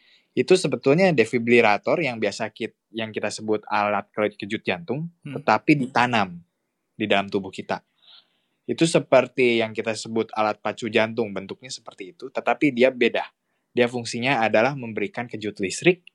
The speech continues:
Speaker 1: yang untuk mengembalikan irama yang ketika dia tadi abnormal, dia kembali menjadi normal. Dan itu ditanam di dalam tubuh kita.
Speaker 2: Oke,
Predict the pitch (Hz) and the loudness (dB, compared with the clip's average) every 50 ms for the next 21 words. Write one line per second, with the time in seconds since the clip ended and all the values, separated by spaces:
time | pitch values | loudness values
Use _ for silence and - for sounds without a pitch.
0 | _ _ - 127 143 156 - 139 139 - 196 175 160 147 139 127 123 117 110 104 | _ _ 0 0 2 2 0 -4 0 2 2 4 4 2 0 0 2 4 4 4
1 | 98 95 - 151 165 160 123 120 107 107 107 123 147 165 151 127 117 - - - | 4 2 0 -2 -2 -2 -2 -2 0 0 0 2 2 2 2 0 -2 -6 -12 -8
2 | 139 - 139 131 127 120 113 104 - - 98 95 95 90 71 95 - - 98 90 | -2 0 2 2 2 2 0 0 0 -2 -6 -6 -8 -8 -10 -12 -14 -14 -14 -14
3 | 87 95 107 127 156 165 160 143 117 113 123 120 110 104 107 104 101 98 95 98 | -10 -8 -6 -6 -6 -6 -4 -4 -6 -6 -6 -4 -2 -4 -4 -4 -6 -14 -14 -10
4 | 104 113 - - 107 92 90 - _ _ _ _ _ - 98 95 92 87 156 151 | -8 -8 -8 -8 -10 -16 -18 -20 _ _ _ _ _ -4 -4 -4 -2 0 0 0
5 | 123 117 - 90 87 98 113 135 143 131 117 107 101 95 104 120 123 - 117 110 | 0 -2 -4 -4 -4 -2 -2 -2 0 -2 -2 0 0 0 0 -2 -2 -4 -6 -6
6 | - - 92 - 92 87 _ _ _ _ _ _ _ _ _ _ _ _ _ _ | -6 -8 -8 -8 -10 -12 _ _ _ _ _ _ _ _ _ _ _ _ _ _
7 | _ - 135 135 143 147 143 - _ - 123 113 113 | _ -12 -10 -8 -8 -8 -10 -12 _ -18 -18 -18 -18